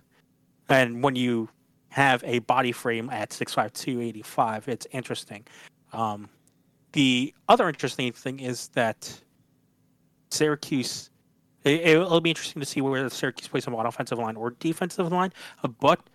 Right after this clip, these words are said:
defensive line coach Chris Achuff was the primary recruiter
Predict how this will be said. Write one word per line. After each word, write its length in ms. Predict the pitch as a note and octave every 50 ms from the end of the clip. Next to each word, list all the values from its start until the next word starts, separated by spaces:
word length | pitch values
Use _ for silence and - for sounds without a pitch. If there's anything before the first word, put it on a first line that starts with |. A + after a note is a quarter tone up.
| _ _ _ _ _ _
defensive 640 | - - D3 C#3 - - - - D3+ D3 - D#3 B2 B2
line 220 | B2 B2+ B2+ B2
coach 340 | - - C3 A#2 A2+ - -
Chris 320 | - - C3+ A#2 - - - _ -
Achuff 520 | C3 C3 C#3 - - - A#2+ G#2+ - -
was 220 | C3+ A#2+ A2+ G#2+
the 100 | - -
primary 340 | - - C3+ A#2+ A2+ A2 G#2 G#2
recruiter 560 | A2+ - - - - - D#3+ C3 A#2 F#2+